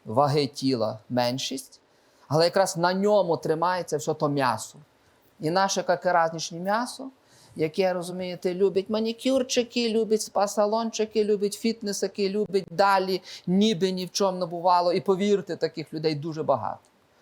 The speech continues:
Ми по собі, ну, не треба по собі судити. Ну, то воно просто м'ясо, яке наросте на отой хребет, головне, щоб він був. Нам треба намивати оту твердь. А жижа, вона була, є і буде, вона на то і жижа,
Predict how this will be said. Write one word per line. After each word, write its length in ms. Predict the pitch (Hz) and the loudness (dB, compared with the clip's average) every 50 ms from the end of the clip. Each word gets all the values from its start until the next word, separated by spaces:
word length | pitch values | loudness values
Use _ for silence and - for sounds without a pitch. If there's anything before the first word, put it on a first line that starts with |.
| _ _ _ - | _ _ _ -12
Ми 320 | - 151 156 156 151 151 147 | -8 -4 -4 -2 0 -2 -2
по 80 | - 151 | -2 -4
собі, 420 | - - 170 160 143 151 156 151 151 _ _ - - - 240 147 | 0 2 0 0 2 0 -6 -6 -8 _ _ -20 -20 -20 -14 -12
ну, 440 | 135 139 139 139 147 139 131 120 123 104 113 | -10 -10 -10 -8 -8 -8 -8 -8 -10 -12 -14
не 260 | 135 160 175 185 220 | -14 -12 -8 -8 -8
треба 300 | 226 - - 107 - - | -6 -2 -2 -2 -2 -2
по 100 | - - | -4 -6
собі 240 | - - 107 95 - | -8 -8 -8 -8 -8
судити. 480 | - - - 76 - 80 76 - - - - _ _ _ - - - - - - - | -12 -14 -16 -14 -14 -14 -14 -14 -20 -20 -20 _ _ _ -20 -20 -20 -20 -20 -14 -8
Ну, 240 | - 202 233 254 254 | -4 -2 0 -2 -2
то 220 | 247 - 269 247 240 | -2 0 -2 -2 0
воно 280 | 277 247 254 311 320 | 0 -2 0 0 -2
просто 300 | - - 262 - 254 226 | -2 -2 -2 0 0 0
м'ясо, 440 | 220 226 233 254 294 - - - 254 | 2 2 2 2 2 0 -2 -2 0
яке 360 | 220 214 202 - - 247 226 | 0 0 -2 -2 -2 -4 -2
наросте 600 | 208 208 196 185 185 180 - - - 190 196 214 220 | 0 0 0 0 0 -2 -4 -2 -2 -2 -2 -2 -4
на 200 | 202 180 165 156 | -4 -4 -2 -4
отой 220 | 151 151 - 160 | -4 -4 -6 -6
хребет, 440 | 151 - 165 160 160 190 185 190 185 | -6 -2 -2 0 2 2 2 2 0
головне, 240 | 180 165 165 165 156 | -4 -6 -6 -6 -6
щоб 220 | - - 156 143 | -4 -4 -4 -2
він 180 | 131 127 117 110 | 0 0 0 -2
був. 240 | 98 95 95 87 - - - - - - - - - - | -4 -6 -10 -10 -10 -14 -20 -20 -20 -20 -20 -20 -14 -6
Нам 160 | 131 139 147 | -4 -4 -2
треба 280 | 147 165 165 160 165 160 | 0 0 0 2 2 0
намивати 800 | 160 156 156 160 165 160 160 160 156 156 156 - 156 147 143 143 | 0 0 -2 0 -2 0 2 2 2 2 0 -2 -4 -2 -2 -2
оту 260 | 143 143 143 - 160 143 | -2 -4 -6 -8 -10 -12
твердь. 540 | - - 147 135 120 113 104 - - - - _ _ _ _ _ _ _ _ _ - - - | -8 -2 0 2 2 0 -2 -6 -16 -20 -20 _ _ _ _ _ _ _ _ _ -20 -14 -4
А 200 | - 135 135 147 | 0 2 2 2
жижа, 440 | 147 160 208 233 240 233 233 233 220 | 4 4 4 4 4 2 -2 -2 -2
вона 320 | 202 208 208 208 208 202 | -2 -2 0 0 0 -2
була, 320 | 196 196 196 190 190 196 196 | -2 -4 -2 0 0 0 0
є 200 | 190 190 185 190 | -2 -4 -6 -6
і 60 | 190 | -6
буде, 320 | 185 190 202 208 185 175 | -6 -4 -4 -4 -2 -2
вона 220 | 156 160 165 170 175 | -4 -2 -2 -2 -2
на 120 | 175 170 | -2 -4
то 180 | 170 - 185 180 | -2 -2 -2 -2
і 120 | 175 175 | -2 -4
жижа, 480 | 156 151 185 196 196 185 180 170 160 | -2 -2 0 0 0 0 -2 -2 -4